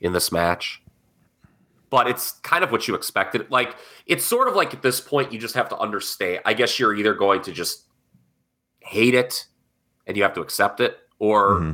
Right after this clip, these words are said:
Speaker 1: you know, it's, but it's giving the audience what they want. This is the, the match they did is what the audience in the building and probably most people watching wanted out of this match.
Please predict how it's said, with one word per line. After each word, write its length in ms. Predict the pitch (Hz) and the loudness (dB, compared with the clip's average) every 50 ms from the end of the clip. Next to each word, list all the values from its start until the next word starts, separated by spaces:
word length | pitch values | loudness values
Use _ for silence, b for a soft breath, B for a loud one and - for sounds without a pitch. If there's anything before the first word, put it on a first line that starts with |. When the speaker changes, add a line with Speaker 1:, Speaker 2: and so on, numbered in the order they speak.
| - - | -4 -2
Speaker 1:
you 80 | 127 | 0
know, 100 | 117 117 | 0 0
it's, 160 | - 120 - | 0 -2 -8
but 240 | - - _ 196 208 | -12 -2 _ -2 0
it's 80 | 185 147 | 0 -4
giving 300 | 135 170 208 226 240 214 | -2 0 2 2 2 2
the 100 | 165 143 | 2 4
audience 360 | - 147 165 151 113 - - | 4 4 4 2 0 -2 -4
what 120 | 127 110 | -2 0
they 80 | 101 92 | 0 0
want. 300 | 87 - - 90 - - | 4 4 2 2 4 2
This 180 | 151 160 - 233 | 2 2 2 0
is 180 | 226 180 - B B B B B B B B | 0 0 -2 B B B B B B B B
the, 260 | - 113 113 156 - - - 135 127 - | -18 -2 0 0 0 0 -8 -16 -16 -14
the 260 | 131 127 - - 151 | -14 -10 -2 -2 -2
match 460 | 139 131 147 151 185 226 - - - | 0 2 2 2 2 0 0 -2 -2
they 160 | - 190 143 | 0 0 0
did 280 | 120 101 - 117 120 120 | 0 -2 0 0 2 2
is 180 | 107 92 90 90 | 0 -4 -4 -2
what 260 | 90 104 - - - | 0 0 0 0 -2
the 180 | 110 104 107 - - | -10 -10 -10 -2 0
audience 560 | 98 104 107 101 101 98 95 87 - - - - | 2 2 4 2 2 -2 -4 -4 -6 -12 -4 -2
in 160 | 113 110 117 | -2 0 0
the 80 | 110 95 | -2 -2
building 580 | 85 104 101 98 95 95 98 92 87 87 85 - - | -2 -2 0 0 0 2 2 0 0 -4 -8 -6 -6
and 180 | 92 87 - | -6 -6 -4
probably 440 | - 110 101 101 101 98 95 95 90 | 0 2 4 4 4 2 0 -4 -2
most 280 | 85 90 90 90 - - | -2 -2 -2 -2 -4 -8
people 240 | 98 73 87 80 | -8 -6 -6 -4
watching 460 | 80 82 80 80 - - 82 76 80 78 | -2 -2 -4 -4 -4 -6 -8 -8 -6 -4
wanted 560 | 78 73 73 78 69 - - - - - - _ _ - | -4 -2 -2 -4 -6 -8 -12 -12 -12 -16 -20 _ _ 2
out 140 | 87 85 71 | 2 2 2
of 140 | 60 - - | -4 -12 -12
this 280 | - - - - - - | -8 -4 -4 -4 -4 -6
match. 540 | 57 - - - _ - - - - - | -10 -12 -16 -16 _ -8 -8 -8 -8 -10